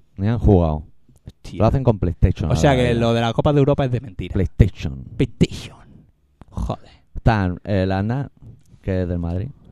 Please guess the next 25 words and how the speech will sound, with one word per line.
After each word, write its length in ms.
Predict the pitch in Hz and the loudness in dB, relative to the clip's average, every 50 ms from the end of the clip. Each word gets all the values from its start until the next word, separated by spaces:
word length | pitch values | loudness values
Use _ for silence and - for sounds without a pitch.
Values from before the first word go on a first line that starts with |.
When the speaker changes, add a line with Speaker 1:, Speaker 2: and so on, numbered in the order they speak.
| - - - | -20 -16 -12
Speaker 2:
Es 60 | 110 107 | -8 -6
de 60 | 98 | -4
Speaker 1:
¿Se 60 | 95 92 | 0 2
puede 140 | 117 117 110 | 2 4 4
Speaker 2:
Madrid. 60 | - | 4
Speaker 1:
decir 80 | 120 120 | 4 4
que 40 | 113 | 4
es 40 | 98 | 2
del 120 | 95 92 90 | 2 2 0
Madrid? 220 | 90 92 107 139 - - | -2 -2 -4 -6 -6 -2
Speaker 2:
Hombre, 160 | - 165 170 151 | 2 2 4 4
se 100 | 170 143 | 4 4
puede 160 | - 185 196 190 | 6 6 6 6
decir, 280 | 170 - 202 202 196 | 6 6 6 6 6
Speaker 1:
No, 60 | 117 127 | 4 2
insu-, 200 | 123 107 - - 165 | 2 4 4 6 6
Speaker 2:
eh, 120 | 165 151 | 6 6
pri-, 100 | 147 151 | 4 4
Speaker 1:
insulto, 380 | 147 143 - 160 170 165 175 - | 2 4 6 6 4 4 2 0
pero 160 | - 113 107 | 0 0 4
se 20 | - | 4
puede 100 | 151 151 | 4 6
decir. 60 | - - | 6 6
Speaker 2:
principalmente 540 | 156 180 185 185 180 180 185 180 185 185 | 6 6 6 6 6 4 4 4 4 6
porque 240 | 165 160 147 143 139 | 6 6 4 4 2